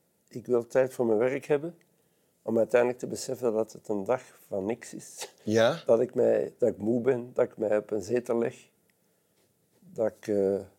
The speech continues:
Speaker 1: dom zit, eh, laptoppen of zo.
Speaker 2: Ja. En dat er
Speaker 1: En
Speaker 2: niks
Speaker 1: als de ander dan vraagt, <laughs> heb je goed gewerkt? Ja, als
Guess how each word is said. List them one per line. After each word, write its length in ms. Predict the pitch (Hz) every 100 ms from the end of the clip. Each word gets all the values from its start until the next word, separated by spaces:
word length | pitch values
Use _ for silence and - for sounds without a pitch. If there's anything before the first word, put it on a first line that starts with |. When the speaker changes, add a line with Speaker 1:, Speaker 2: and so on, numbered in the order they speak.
| _ _ _
Speaker 1:
dom 420 | 98 101 113 107
zit, 340 | 98 104 -
eh, 300 | 107 104 104 101 98
laptoppen 640 | - 107 113 - 117 120
of 160 | 113 110
zo. 300 | - 113 127
Speaker 2:
Ja. 300 | - 104 120 135 _ _ _ _ _ _ _ _ _ _ _
En 100 | 113
dat 140 | 120
er 60 | 107
Speaker 1:
En 60 | 139
Speaker 2:
niks 40 |
Speaker 1:
als 100 | 139
de 60 | 147
ander 200 | 143 143
dan 180 | 143
vraagt, 360 | 120 147 139 - - - -
<laughs> 360 | 277 - - 294
heb 140 | 330
je 140 | 233 208
goed 220 | 208 -
gewerkt? 400 | 175 175 175 170 - - - - - - _
Ja, 100 | 185
als 300 | 170 170 -